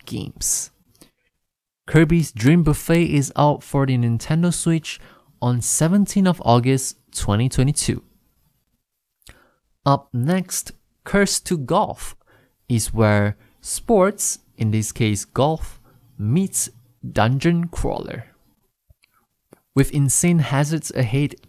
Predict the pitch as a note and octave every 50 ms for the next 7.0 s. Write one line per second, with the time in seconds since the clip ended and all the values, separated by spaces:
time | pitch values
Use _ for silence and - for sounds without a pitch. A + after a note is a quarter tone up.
0 | _ - - B2+ D#3 F3+ F3+ F3 F3+ F3 F3 E3 D#3 - - - - C#3+ C#3 C#3
1 | C#3+ - - C#3 A2 B2 A2 - - B2+ B2 B2 A#2+ - A#2 A2+ G#2 G2+ - _
2 | - B2+ D3+ F3+ - - G#3+ F#3+ F3 D3 B2 A2 G#2 B2 C3 - A2 - F#2 -
3 | - - - _ - - - G#2+ G2+ - - C#3 C3 - - B2+ B2 - - -
4 | C3 B2+ A#2+ A2+ - - A2 - - - - E3 - D#3 D#3+ D3+ - B2+ A2+ G#2+
5 | B2 B2 A#2+ - - - A2+ A2 - - G#2 G#2 - - - - - A#2 A#2 D3+
6 | F#3+ G3 G3+ G3 - - - - D3+ D#3+ C#3 G2+ - - - - - - - -